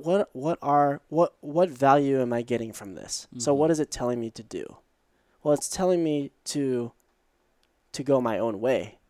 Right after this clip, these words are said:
Speaker 1: really. And whatever way that is, is how, um,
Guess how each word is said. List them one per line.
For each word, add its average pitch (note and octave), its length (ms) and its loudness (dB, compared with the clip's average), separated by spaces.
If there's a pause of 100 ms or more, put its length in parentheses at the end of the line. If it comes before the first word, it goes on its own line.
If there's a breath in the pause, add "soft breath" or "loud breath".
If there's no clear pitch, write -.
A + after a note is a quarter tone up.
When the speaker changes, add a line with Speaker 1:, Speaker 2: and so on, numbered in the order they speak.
(420)
Speaker 1:
really. G2+ 460 -6 (520)
And C3 140 -2
whatever C3 320 4
way B2+ 220 4
that A#2 240 0
is, A#2 340 -4 (380)
is A#2+ 260 -2
how, A2 520 -4 (1500)
um, A2+ 420 -2